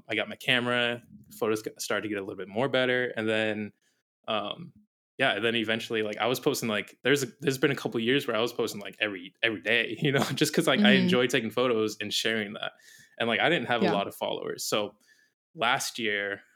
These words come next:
Speaker 1: uh, twenty twenty-one, I started the year with eight hundred and, like, fifty followers. Like, that's how, that's how
Speaker 2: Okay.
Speaker 1: many followers I gained throughout the years of being on Instagram, mostly just friends and family. Um,
Speaker 2: Yeah.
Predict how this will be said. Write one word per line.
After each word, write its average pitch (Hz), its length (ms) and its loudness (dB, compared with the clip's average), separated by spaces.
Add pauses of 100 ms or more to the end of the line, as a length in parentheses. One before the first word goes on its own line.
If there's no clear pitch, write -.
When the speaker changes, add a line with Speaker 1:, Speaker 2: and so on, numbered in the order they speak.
(140)
Speaker 1:
uh, 107 200 -8 (140)
twenty 117 220 -4
twenty-one, 107 500 -2
I 104 100 -2
started 107 480 -2
the 107 80 -4
year 98 320 -4
with 98 280 -10
eight 110 200 -4
hundred 104 300 -2
and, 101 120 -8
like, 101 160 -10
fifty - 340 -8
followers. - 680 -10 (360)
Like, 110 100 -2
that's 120 200 2
how, 117 360 2
that's 147 220 6
how 156 60 6
Speaker 2:
Okay. - 20 4
Speaker 1:
many 131 160 2
followers 110 360 2
I 104 80 2
gained 101 440 -4
throughout 101 440 -6
the 165 100 -6
years 104 380 -6
of 101 180 -12
being 104 140 -6
on 98 120 -6
Instagram, 101 280 -10
mostly 135 360 2
just - 180 -2
friends 95 280 -6
and 92 100 -14
family. - 380 -10 (540)
Um, 104 260 0
Speaker 2:
Yeah. 202 260 -2